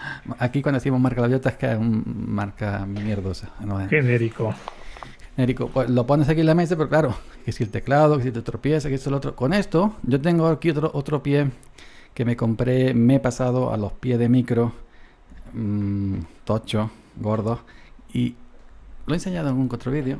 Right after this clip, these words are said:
Speaker 1: Voy a levantarlo un minuto porque pesa cinco kilos y pico. <laughs> Fíjate, aquí tiene un contrapeso.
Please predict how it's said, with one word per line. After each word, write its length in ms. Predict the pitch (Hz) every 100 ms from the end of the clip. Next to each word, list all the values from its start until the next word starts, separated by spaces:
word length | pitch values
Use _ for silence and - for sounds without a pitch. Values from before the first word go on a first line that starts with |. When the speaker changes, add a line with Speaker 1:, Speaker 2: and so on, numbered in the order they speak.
| 147
Speaker 1:
Voy 100 | 117
a 40 | 127
levantarlo 420 | 131 120 120 120
un 60 |
minuto 220 | 117 120 131
porque 200 | 110 104
pesa 360 | 107 - 104
cinco 360 | 101 - 107 110
kilos 240 | 110 104
y 20 |
pico. 300 | 101 120 120 -
<laughs> 60 | 135 - - 135 - - - - - - - - - - - - - - - - - - - - - - - - - - - - -
Fíjate, 420 | 143 160 165 - - - - - - - - - - - - - - - - - - - - -
aquí 260 | 123 120 139
tiene 320 | 147 151 160
un 100 | 151
contrapeso. 640 | 131 135 143 151 180 -